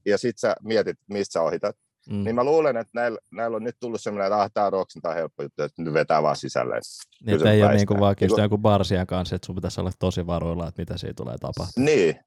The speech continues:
Speaker 1: niin, että tavallaan semmonen niinku tietynlainen, ää, kunnioitus tai semmonen niinku, mikä on,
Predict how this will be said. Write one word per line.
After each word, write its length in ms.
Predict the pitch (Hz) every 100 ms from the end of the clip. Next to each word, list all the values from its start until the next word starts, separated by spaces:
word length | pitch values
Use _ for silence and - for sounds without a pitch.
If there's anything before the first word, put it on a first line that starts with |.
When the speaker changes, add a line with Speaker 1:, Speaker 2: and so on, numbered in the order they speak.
| _ -
Speaker 1:
niin, 280 | 135 117 80
että 180 | 98 101
tavallaan 500 | - 131 135 127 113 -
semmonen 420 | - 117 110 104
niinku 340 | 104 104 110 104 - _ _ - - _ -
tietynlainen, 920 | 131 127 113 95 95 95 90 85 80 - -
ää, 420 | 80 76 73 67 _ -
kunnioitus 840 | 117 107 92 87 87 80 - _ _
tai 240 | - 80 80 -
semmonen 560 | - 92 90 87 85 90 _ _ -
niinku, 420 | 90 82 87 85 - - _ _ _ _ _ _ _ - _ _ -
mikä 240 | 98 82
on, 160 | 76